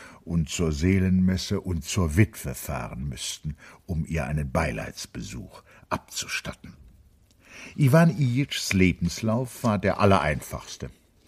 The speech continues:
allergewöhnlichste und allerfurchtbarste.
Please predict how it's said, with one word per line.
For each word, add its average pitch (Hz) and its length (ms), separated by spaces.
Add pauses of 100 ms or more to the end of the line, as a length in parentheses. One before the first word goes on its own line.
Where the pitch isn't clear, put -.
(160)
allergewöhnlichste 113 1040 (1160)
und 104 240
allerfurchtbarste. - 1120